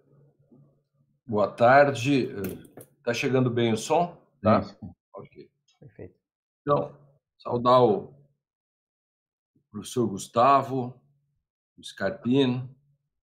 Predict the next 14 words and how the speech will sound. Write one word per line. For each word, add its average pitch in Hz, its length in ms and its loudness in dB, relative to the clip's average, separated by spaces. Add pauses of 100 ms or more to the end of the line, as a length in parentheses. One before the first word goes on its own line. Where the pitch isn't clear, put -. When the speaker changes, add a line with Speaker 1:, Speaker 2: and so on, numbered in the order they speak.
(120)
Speaker 1:
a - 60 -20
Gisele 110 680 -2 (1120)
e 113 160 -10
o 139 80 -6
meu 139 380 0 (180)
querido 127 460 -2
afilhado, 101 640 -2
hein? 95 160 -10 (420)
Rafael 98 600 -2
Tomás 92 400 -2
de 92 80 -8
Oliveira, 87 600 -8 (460)
tá? 98 260 -8 (1000)
E 92 500 0